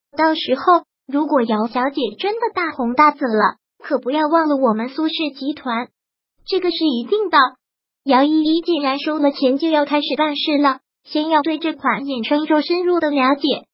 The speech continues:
研发这款眼霜的技术人员给她做了详细的解释。姚依依听了也特别认真，了解完了之后使用这款眼霜，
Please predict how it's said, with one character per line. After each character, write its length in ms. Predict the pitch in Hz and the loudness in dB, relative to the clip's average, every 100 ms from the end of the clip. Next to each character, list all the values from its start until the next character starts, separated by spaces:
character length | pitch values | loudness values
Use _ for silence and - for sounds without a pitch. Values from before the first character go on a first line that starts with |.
| _ - | _ -2
研 180 | 247 | -2
发 220 | 254 294 311 | 2 2 2
这 120 | 359 | -2
款 240 | - 247 | 0 2
眼 180 | 220 214 | 0 -2
霜 200 | 320 339 | -2 -2
的 60 | 311 | -2
技 240 | 359 349 | 0 0
术 140 | 349 | 0
人 300 | 320 254 254 | -2 -2 -2
员 260 | 262 240 269 _ _ - | 2 0 0 _ _ -4
给 120 | 330 | -2
她 160 | 262 294 | 0 -2
做 220 | 294 311 | 2 2
了 140 | 285 262 | 2 0
详 220 | 240 262 | -2 0
细 140 | 349 | 0
的 120 | 349 | 0
解 140 | 330 262 208 - | 2 2 0 0
释。 240 | 381 359 - _ - | 0 0 -6 _ -2
姚 180 | 240 | 0
依 260 | 277 302 285 | 2 0 0
依 40 | |
听 220 | 277 330 339 | -4 -4 0
了 100 | 311 | 2
也 180 | 262 | 2
特 220 | - 349 311 | 2 -2 0
别 180 | 262 254 | -2 0
认 240 | 294 262 | -2 -2
真， 300 | 302 302 320 _ _ _ _ - | 0 0 -2 _ _ _ _ -8
了 280 | 233 226 254 | -4 -2 -2
解 180 | 269 | -2
完 160 | 214 226 | -2 0
了 120 | 269 | -2
之 220 | 269 339 | 0 0
后 60 | 339 339 | 0 -2
使 160 | 302 254 | -6 -4
用 200 | 240 277 | -4 -2
这 140 | 285 | -2
款 280 | 277 277 226 | -2 -2 -2
眼 160 | 220 220 | -2 -6
霜， 360 | - 302 311 | -4 -4 -4